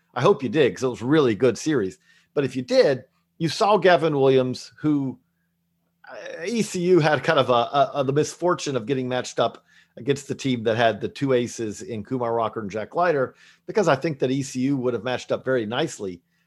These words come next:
if they had Gavin Williams going up against maybe a, a team that didn't have two of the top ten picks in the, uh, upcoming draft.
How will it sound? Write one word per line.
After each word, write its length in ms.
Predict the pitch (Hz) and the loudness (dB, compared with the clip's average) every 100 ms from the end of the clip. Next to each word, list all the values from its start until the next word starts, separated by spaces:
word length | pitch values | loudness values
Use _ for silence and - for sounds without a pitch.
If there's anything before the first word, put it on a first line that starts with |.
| _ - | _ -6
if 80 | - | 0
they 140 | 127 | 2
had 160 | 120 110 | 2 2
Gavin 280 | 131 127 | 2 2
Williams 320 | 117 117 107 - | -2 -4 -4 -2
going 260 | 123 117 | -2 0
up 140 | 110 110 | -4 -6
against 400 | 107 104 - - _ _ _ | -8 -10 -14 -20 _ _ _
maybe 320 | 123 117 110 | -6 -4 -2
a, 220 | 107 101 - | -2 -2 -6
a 100 | 107 | -12
team 220 | - 123 | -8 -8
that 200 | 110 - | -8 -6
didn't 260 | 147 147 107 | -6 -6 -8
have 400 | 101 110 95 - _ _ - | -4 -2 -4 -6 _ _ -4
two 160 | 139 127 | 2 2
of 80 | |
the 80 | 110 | 2
top 280 | - 113 - | -2 -4 -2
ten 160 | 110 - | -6 -4
picks 260 | 104 - | -6 -6
in 100 | 104 | -10
the, 180 | 95 95 | -6 -8
uh, 80 | 90 | -8
upcoming 380 | 104 - 107 87 | -12 -10 -10 -8
draft. 340 | 98 92 | -10 -10